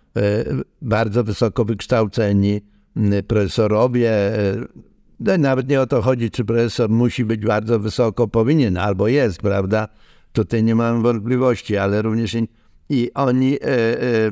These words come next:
nie mogą, m, ci lekarze muszą potrafić, e, że tak powiem, swoje argumenty, e, przedstawić i, e, wyjaśnić dlaczego, m, mimo że, powiedzmy, jest gdzieś już informacja o możliwości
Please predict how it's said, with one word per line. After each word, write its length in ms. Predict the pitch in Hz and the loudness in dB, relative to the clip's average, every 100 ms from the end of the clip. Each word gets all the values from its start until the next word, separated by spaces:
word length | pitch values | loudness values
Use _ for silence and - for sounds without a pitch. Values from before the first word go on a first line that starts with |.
| 104 | -2
nie 420 | 123 113 117 123 | 0 0 2 2
mogą, 580 | 120 135 127 131 123 127 _ _ _ _ - | 2 0 2 2 2 -2 _ _ _ _ -6
m, 460 | 113 110 104 - - | -2 2 0 -2 -4
ci 120 | - | -2
lekarze 600 | 131 123 127 143 135 131 | 0 0 0 -2 0 0
muszą 480 | 123 135 147 127 117 | 2 2 0 0 0
potrafić, 920 | 120 113 123 123 123 - 117 104 - _ _ - | 0 0 0 0 -2 -4 -8 -8 -16 _ _ -4
e, 160 | 110 104 | 0 0
że 120 | 107 | 2
tak 240 | 107 101 | 0 0
powiem, 260 | 135 120 113 | 0 0 0
swoje 400 | - 127 123 110 | 0 2 2 2
argumenty, 960 | 110 104 113 127 139 113 - 110 139 - _ _ - | 0 0 2 2 2 0 -2 -2 -2 -6 _ _ -4
e, 260 | 110 107 | 0 0
przedstawić 960 | - 131 120 - 123 113 110 117 104 117 | -2 -4 -4 -4 -2 0 0 -2 -2 -4
i, 300 | 110 107 - | 0 0 0
e, 40 | 127 107 104 - - - 110 | 0 0 0 -4 -8 -8 -2
wyjaśnić 600 | 113 123 120 - 127 107 | 2 2 0 0 -2 0
dlaczego, 760 | 110 107 - 110 101 107 101 _ _ _ - | 0 0 0 0 2 0 0 _ _ _ -4
m, 280 | 110 110 113 | 0 2 4
mimo 300 | 147 135 120 | 4 4 2
że, 160 | 113 | 0
powiedzmy, 460 | 110 117 110 117 117 | 0 0 0 0 0
jest 260 | 120 113 | 0 0
gdzieś 480 | 101 104 101 117 - | -2 -2 0 0 0
już 180 | 123 - | -4 0
informacja 920 | 117 101 110 110 113 107 - 113 104 | 0 2 2 2 0 -2 -2 -2 0
o 120 | 123 107 | 0 0
możliwości 840 | 110 95 104 104 104 - - 107 | 0 0 0 2 0 -2 -4 -6